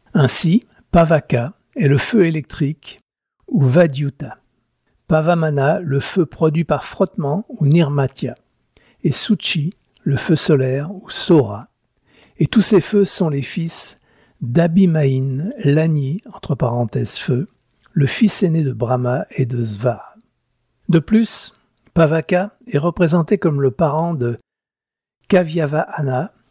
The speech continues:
le feu des Pitris, Suchi comme celui de Avyavahana, le feu des dieux,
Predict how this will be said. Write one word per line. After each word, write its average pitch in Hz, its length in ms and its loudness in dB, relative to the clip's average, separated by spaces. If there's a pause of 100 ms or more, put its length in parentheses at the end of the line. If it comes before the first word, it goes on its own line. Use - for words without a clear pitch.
(100)
le 151 200 2
feu 208 280 0
des 147 120 -4
Pitris, - 580 -8 (600)
Suchi - 580 0
comme 175 160 2
celui 170 320 0
de 135 220 -4 (540)
Avyavahana, 156 1000 -2 (440)
le 135 180 -2
feu 180 220 -2
des 131 160 -2
dieux, 120 320 -4